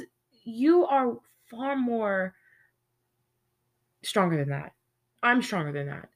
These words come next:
But it's hard to tell yourself that you're strong when all you've ever done is tell yourself that you're weak and you can't do it. So it's like, in order to shift your mindset completely, you have to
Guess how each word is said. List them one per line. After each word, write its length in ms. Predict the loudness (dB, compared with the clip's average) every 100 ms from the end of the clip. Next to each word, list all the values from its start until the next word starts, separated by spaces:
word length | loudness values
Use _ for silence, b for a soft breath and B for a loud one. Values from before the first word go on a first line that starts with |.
| b b b b b _
But 240 | 0 4
it's 140 | 4 4
hard 260 | 0 0
to 80 | 0
tell 200 | -2 0
yourself 360 | 2 2 0 -2
that 220 | -4 -4
you're 80 | -8
strong 420 | -6 -4 -2 -2
when 160 | -4 -2
all 160 | -2
you've 160 | 0 0
ever 220 | 0 0
done 400 | -2 -2 -4 -8 -14
is 100 | -14
tell 140 | -6 -2
yourself 300 | -2 -4 -8
that 180 | -8
you're 100 | -8
weak 260 | -6 -6 -6
and 80 | -8
you 60 | -8
can't 260 | -10 -10
do 140 | -8 -8
it. 160 | -10 B B B B B -4
So 480 | 6 6 6 0 -6 _ _ _ _ _ _ _ _ _ _ _ 2
it's 280 | 4 2
like, 460 | -2 4 6 4 0 -18 -18 B B B _ _ _ _ _ -20 0
in 120 | 4
order 180 | 6 6
to 80 | 4
shift 580 | 0 -2 2 0 0 -6
your 120 | -2
mindset 540 | 0 0 -2 -4 -4
completely, 580 | -4 -4 -4 -4 -6 -8 B B
you 120 | -4 -2
have 280 | 0 -2
to 400 | 0 2 6 4